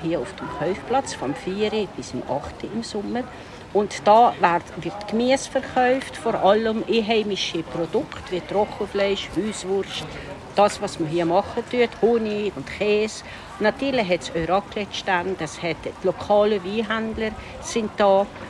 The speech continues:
die landwirtschaftliche Schule mit ihren Produkten. Und das ist, im Freitag am Abend ist das eigentlich für mich persönlich ein Fixpunkt im Kalender, weil da trifft man die Leute, man kann gemütlich hängen, ein Häufchen kommen und da einfach ein Feierabendbier oder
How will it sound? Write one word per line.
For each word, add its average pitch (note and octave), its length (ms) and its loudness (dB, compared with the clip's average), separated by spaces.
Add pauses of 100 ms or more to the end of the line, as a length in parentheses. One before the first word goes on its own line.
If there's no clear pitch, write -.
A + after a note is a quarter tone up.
(220)
die - 40 4
landwirtschaftliche - 800 0
Schule G#3 260 0
mit G#3+ 220 -2
ihren G3 180 -4 (160)
Produkten. F3 680 -6
Und E3+ 180 -2
das G3 180 -2
ist, - 300 -4
im F3 160 -2
Freitag A3+ 440 -4
am E3 140 0
Abend F#3+ 380 2
ist E3 220 -6
das D#3+ 300 -2
eigentlich G3 540 -2 (280)
für F#3 100 0
mich B3+ 340 0
persönlich G3+ 640 -2 (500)
ein E3 60 2
Fixpunkt - 720 -6
im E3+ 140 -6
Kalender, B2+ 640 -6
weil E3 180 -4
da G#3 160 6
trifft C4 480 -4
man C4+ 120 -2 (100)
die G3 100 2
Leute, C#4 80 -2 (600)
man G3+ 100 -2
kann G#3+ 160 -4 (100)
gemütlich D#3+ 420 -2
hängen, F3+ 240 -2 (300)
ein D#3 80 -2
Häufchen B3 460 0
kommen D#3+ 160 0
und D#3+ 180 0 (460)
da G3 180 10
einfach G#3 340 0
ein - 240 -8
Feierabendbier B3+ 1040 6
oder D3+ 220 -4